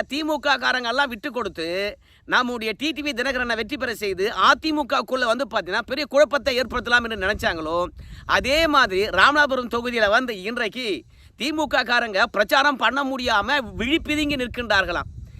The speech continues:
இதெல்லாம் வச்சு பார்க்கும்போது பன்னீர்செல்வத்துக்கும் திமுக காரங்க விட்டு கொடுக்கிற மாதிரி தான் எனக்கு தெரியுது. என்னவோ தமிழகம் முழுவதும் இருக்கக்கூடிய மற்ற முப்பத்தெட்டு தொகுதியிலும் போய்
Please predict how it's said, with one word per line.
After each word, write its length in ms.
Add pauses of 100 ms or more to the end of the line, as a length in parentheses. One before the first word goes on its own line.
(160)
இதெல்லாம் 320
வச்சு 240
பார்க்கும்போது 680 (140)
பன்னீர்செல்வத்துக்கும் 1000 (380)
திமுக 400 (120)
காரங்க 420
விட்டு 300
கொடுக்கிற 360
மாதிரி 240
தான் 240
எனக்கு 280
தெரியுது. 280 (720)
என்னவோ 420 (220)
தமிழகம் 420
முழுவதும் 300
இருக்கக்கூடிய 680
மற்ற 360
முப்பத்தெட்டு 600
தொகுதியிலும் 400
போய் 200